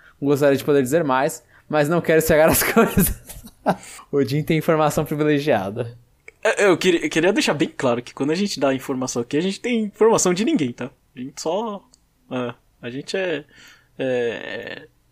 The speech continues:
Speaker 2: não conhece ninguém da indústria, né?
Speaker 1: Não, não,
Speaker 2: Só
Speaker 1: não.
Speaker 2: fala
Speaker 1: Quem, quem dera
Speaker 2: É.
Speaker 1: se conhecesse alguém da indústria.
Speaker 2: É, a gente só fala por falar aqui. Mas, obviamente,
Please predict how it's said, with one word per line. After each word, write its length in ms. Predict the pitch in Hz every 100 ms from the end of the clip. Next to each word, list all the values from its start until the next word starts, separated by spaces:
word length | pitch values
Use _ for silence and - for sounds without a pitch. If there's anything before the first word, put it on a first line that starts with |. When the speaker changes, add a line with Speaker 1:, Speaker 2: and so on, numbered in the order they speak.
| -
Speaker 2:
não 180 | 135 185
conhece 380 | - 165 - 202
ninguém 240 | 196 190
da 100 | 190
indústria, 420 | 214 127 - 117
né? 100 | 117 - _
Speaker 1:
Não, 280 | 156 185 185
não, 100 | 147 135
Speaker 2:
Só 40 |
Speaker 1:
não. 220 | 123 107
Speaker 2:
fala 220 | - -
Speaker 1:
Quem, 120 | 160 - - -
quem 200 | 190 240
dera 240 | 175 185
Speaker 2:
É. 40 | 170
Speaker 1:
se 100 | 160
conhecesse 260 | - 147
alguém 140 | 147 139
da 80 | 135
indústria. 460 | 135 139 - 120 - _ _ _ _ _
Speaker 2:
É, 280 | 139 127 117 -
a 80 | 127
gente 180 | 151 -
só 140 | 220
fala 260 | - 160 208
por 160 | 240 254
falar 320 | 302 214 127
aqui. 240 | - - _ _ -
Mas, 540 | 127 135 135 - -
obviamente, 1200 | - 147 139 170 151 139 185 - 220 233 220 -